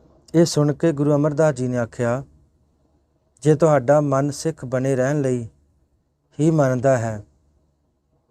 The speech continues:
ਹੁਣ ਆਪਣੇ ਘਰ ਚਲੇ ਜਾਵੋ, ਸਰੀਰ ਛੱਡ ਦੇਵੋ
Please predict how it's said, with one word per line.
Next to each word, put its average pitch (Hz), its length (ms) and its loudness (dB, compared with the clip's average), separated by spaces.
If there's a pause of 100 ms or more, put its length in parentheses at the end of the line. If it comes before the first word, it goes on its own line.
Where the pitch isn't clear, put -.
(340)
ਹੁਣ 147 80 2
ਆਪਣੇ 147 340 2
ਘਰ 135 220 2
ਚਲੇ 143 300 0
ਜਾਵੋ, 143 420 0 (1400)
ਸਰੀਰ 147 380 2
ਛੱਡ 139 300 0
ਦੇਵੋ 135 480 0